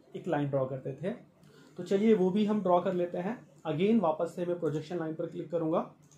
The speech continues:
Line पर click करूँगा, इस center point पर click करने के बाद मैं इस direction में move करूँगा। आप देख पा रहे होंगे जो मेरी line है वो सिर्फ horizontal जा रही है।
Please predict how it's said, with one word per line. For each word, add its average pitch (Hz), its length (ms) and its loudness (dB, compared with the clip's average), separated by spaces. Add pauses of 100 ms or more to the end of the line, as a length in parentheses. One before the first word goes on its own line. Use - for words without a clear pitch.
(1600)
Line 175 240 2
पर 214 100 4
click 185 260 -4
करूँगा, 170 420 0 (1000)
इस 208 200 -4
center 185 320 2
point 220 240 4
पर 220 100 2
click 202 240 -2
करने 185 240 0
के 180 120 -2
बाद 170 460 0 (580)
मैं - 140 -10
इस 226 200 2
direction 220 360 4
में 202 100 -2
move 180 200 0
करूँगा। 135 300 -2
आप 151 120 0
देख 180 280 4
पा 214 100 4
रहे 214 120 4
होंगे 220 240 4
जो 226 140 2
मेरी 208 200 2
line 165 280 0
है 202 220 -2
वो 165 180 -2
सिर्फ 214 460 -4
horizontal 180 500 0
जा 151 180 0
रही 131 180 -2
है। 127 140 -6